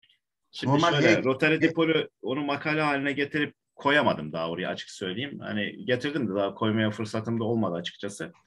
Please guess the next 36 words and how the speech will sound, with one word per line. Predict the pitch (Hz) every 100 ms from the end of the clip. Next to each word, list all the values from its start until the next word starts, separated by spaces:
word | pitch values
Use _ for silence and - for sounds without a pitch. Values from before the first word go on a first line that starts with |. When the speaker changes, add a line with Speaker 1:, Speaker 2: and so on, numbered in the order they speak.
| _ - _ _ _
Speaker 1:
E, | 101 104 101 98 101
Trabzon'da | 143 143 139 131
birkaç | 127 135 127
arkadaşa | 120 117 117 110 110
yaptık. | 120 - 139 - - -
E, | 107 110 110 107
oldukça | - 123 131 156 160
başarılı | 87 - 76 73
oldu. | 76 - 87
Yani | 92 87
çok | - 156 -
çok | 107
iyi | 85 80
performans | 80 78 78 76 127
Speaker 2:
Abi, | 147 160
o |
Speaker 1:
verdi. | 165
Speaker 2:
zaman | 151 170 170 151
bekliyorum | 156 156 196 180 160 147
ben. | 143 143
Çünkü | - 151 143 170
senin | 165 170 175
böyle | 170 175 180 -
Speaker 1:
Şunu | 208
da | 202
Speaker 2:
kırk |
Speaker 1:
yapabilirsin. | 170 165 147 131 123 - 180 214
Çok | - 175 -
aslında | 135 131 147 131
kolay. | 139 156 185
Benim | 170 175
o | 160 -
kırk | 185 175
metre | 147 - 147
yaginin | 170 127 147 175
tek | - 180